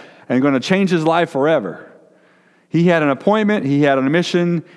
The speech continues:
he was following the Lord's leading, and he was on that path. And because of that, what you're gonna see in Jesus is he doesn't have fear because he knows the Lord has a plan to take him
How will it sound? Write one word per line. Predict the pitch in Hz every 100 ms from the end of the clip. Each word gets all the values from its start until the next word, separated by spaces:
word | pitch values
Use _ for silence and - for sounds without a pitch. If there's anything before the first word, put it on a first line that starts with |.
| -
he | 135
was | 131
following | - 156 165 175
the | 156
Lord's | 160 170 131
leading, | 131 127 127
and | 123
he | 131
was | 123 -
on | 143 151 135
that | 131 120
path. | - 151 113 107 120 - - - -
And | 135
because | 139 185 269 208
of | 131
that, | 135 151
what | 170
you're | 170
gonna | 180 175
see | - 214 196
in | 160 143
Jesus | 185 277 202 160 156
is | 156 -
he | 196 262
doesn't | 202 170 165
have | 156 226 196 185
fear | - 247 285 143 92 76 85 - _ _ _ _ _ _ -
because | 143 165
he | 165
knows | 165 190 170
the | 147
Lord | 180 208 160
has | 147
a | 143
plan | - 202 185 156 151
to | 131
take | - 185 185
him | 131 147 160